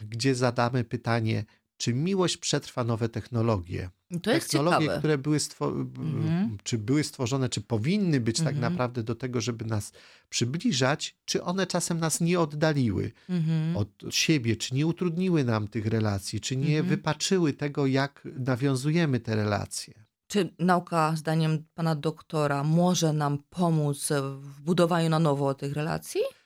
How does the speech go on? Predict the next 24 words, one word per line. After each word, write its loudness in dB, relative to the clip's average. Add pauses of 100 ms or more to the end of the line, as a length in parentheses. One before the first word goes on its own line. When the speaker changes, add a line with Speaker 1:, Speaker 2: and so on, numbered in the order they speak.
(280)
Speaker 1:
Myślę, 2
Speaker 2:
Czy 2
Speaker 1:
że 0
Speaker 2:
wręcz 2
w 0
drugą 2
stronę? -4
Speaker 1:
na -2
pewno 0
pomoże. 0
Speaker 2:
Mhm. 0
Speaker 1:
Wiedza 2
zawsze, 0 (200)
y, -4
pomoże. -2 (440)
Pierwszym 0
etapem -2
powinno -2
być -2
zawsze -4 (680)
zlokalizowanie 2
tego -2
zjawiska, -2
opisanie 0